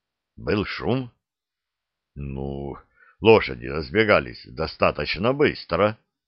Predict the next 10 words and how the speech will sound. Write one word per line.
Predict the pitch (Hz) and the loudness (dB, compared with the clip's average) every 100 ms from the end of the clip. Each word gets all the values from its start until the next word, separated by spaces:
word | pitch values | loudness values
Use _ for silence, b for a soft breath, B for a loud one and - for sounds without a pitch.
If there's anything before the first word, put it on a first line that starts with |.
| _ _ | _ _
с | - - | -6 2
топотом | 107 - - 85 82 | 2 2 -4 -4 2
копыт. | 127 131 120 69 85 - _ _ _ _ _ _ _ _ _ | 2 4 0 0 -8 -14 _ _ _ _ _ _ _ _ _
Да | 87 98 | 2 6
и | 95 | 8
обнаружив | 90 85 85 110 110 117 - - _ _ | 6 4 0 0 -2 -4 -6 -12 _ _
на | - 85 | -4 -2
месте | 92 110 - 82 | 0 -2 -2 -4
троих | 85 80 95 - | 0 0 -2 -2
покойников, | 73 71 71 76 90 107 104 | -6 -4 -6 -6 -4 -4 -4